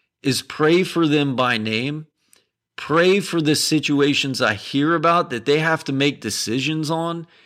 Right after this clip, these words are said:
a-, and not exclude them from my entreaties and, and prayers and petitions and even thanksgivings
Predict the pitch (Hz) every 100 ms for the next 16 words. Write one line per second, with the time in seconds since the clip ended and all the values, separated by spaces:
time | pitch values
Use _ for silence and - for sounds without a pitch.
0 | _ _ _ - 151 143 151 156 160 190
1 | 190 185 - - 151 160 202 214 147 127
2 | 127 127 113 - 147 127 117 113 107 _
3 | _ _ _ - 117 139 170 175 170 156
4 | 151 135 - 165 180 143 101 92 - -
5 | 131 127 - 127 110 - 165 170 139 104
6 | 90 - 127 117 135 113 - 180 - 110
7 | 98 95 - 131 147 180 180 143 175 170
8 | - 135 110 139 190 151 92 85 80 -